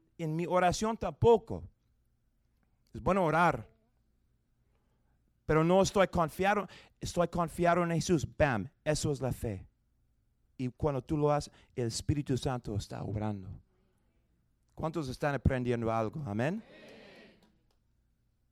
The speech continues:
Y también con la sanación, cuando tú decías, "Yo confío que Jesús por sus llagas me ha sanado". Yo confío en la, la sana-, tú puedes disfrutar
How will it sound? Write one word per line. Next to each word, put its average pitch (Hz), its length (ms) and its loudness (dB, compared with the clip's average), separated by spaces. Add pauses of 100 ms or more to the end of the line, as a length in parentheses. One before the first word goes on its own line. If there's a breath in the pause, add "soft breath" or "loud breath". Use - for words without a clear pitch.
(140)
Y 147 60 -6
también 208 420 4
con 196 180 4
la 185 140 4
sanación, 180 600 0
cuando 160 220 0
tú 202 160 -2
decías, 180 400 -2 (220 soft breath)
"Yo 190 460 6
confío 165 440 2
que 160 120 -4
Jesús 170 680 -4
por 175 460 4
sus - 340 -2
llagas 135 640 -6 (640)
me 120 160 -6
ha 123 140 -8
sanado". 104 320 -8
Yo - 180 -6
confío 139 380 -4
en 131 80 -2
la, 113 100 -6 (1080 soft breath)
la 127 120 -6
sana-, 151 400 -2 (220)
tú 147 120 0
puedes 135 280 2
disfrutar 127 880 -4